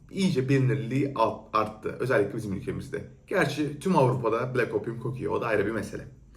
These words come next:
Bu arada bu gördüğünüz orijinal dekantı, yani sahtesi mahtesi değil. Gerçek orijinal parfüm küçük boyda. Şimdi bu parfüm ne kokuyor? Daha önceden elime sıkmıştım.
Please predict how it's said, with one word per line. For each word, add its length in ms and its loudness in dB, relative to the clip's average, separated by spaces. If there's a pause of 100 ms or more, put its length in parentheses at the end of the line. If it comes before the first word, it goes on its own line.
(560)
Bu 120 6
arada 180 8
bu 100 2
gördüğünüz 420 6
orijinal 440 6
dekantı, 440 0
yani 460 0 (100)
sahtesi 540 0
mahtesi 460 -4
değil. 260 -2 (280)
Gerçek 340 0
orijinal 360 0
parfüm 420 -4
küçük 240 -12
boyda. 260 -2 (1120)
Şimdi 520 0 (360)
bu 100 -10
parfüm 360 0
ne 60 6
kokuyor? 400 -6 (1400)
Daha 160 8
önceden 220 6
elime 200 2
sıkmıştım. 440 -10